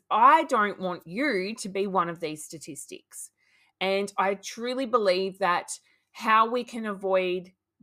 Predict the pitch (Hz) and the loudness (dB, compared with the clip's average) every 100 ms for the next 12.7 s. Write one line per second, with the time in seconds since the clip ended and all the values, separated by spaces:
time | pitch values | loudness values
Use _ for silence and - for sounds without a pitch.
0 | 170 233 339 359 262 - 190 180 175 - | -8 -4 -2 0 -2 -4 -10 -8 -10 -10
1 | - 165 156 156 - 120 180 - 196 185 | -12 -6 -6 -6 -10 -10 -10 -10 -10 -10
2 | - - 196 196 - - 196 214 233 226 | -12 -6 -4 -4 -6 -4 -4 -4 -10 -6
3 | 185 170 170 165 170 - 156 - - 175 | -4 -2 -2 -4 -8 -8 -12 -12 -14 -10
4 | 175 180 196 214 220 214 214 196 190 185 | -6 -2 0 0 -2 -2 -2 -4 -6 -6
5 | 170 170 165 - 160 151 143 78 - _ | -2 -2 -2 -10 -10 -6 -6 -8 -12 _
6 | _ _ - - _ 180 190 185 190 196 | _ _ -20 -20 _ -2 0 0 -2 -6
7 | - 185 190 190 180 190 214 240 277 349 | -2 0 0 -2 0 0 2 4 6 6
8 | - - _ _ 247 320 320 285 247 - | 2 -8 _ _ -2 2 4 2 0 0
9 | 220 208 214 202 226 339 247 180 165 185 | 0 0 -2 0 2 2 0 -2 -4 -4
10 | - 180 185 190 170 247 330 320 208 156 | -6 -6 -4 -4 -4 -2 0 2 0 0
11 | 190 196 _ _ - 277 285 - 254 190 | -4 -8 _ _ -4 -2 -2 -2 -6 -6
12 | - 208 190 185 185 180 175 | -4 4 6 4 0 -4 -6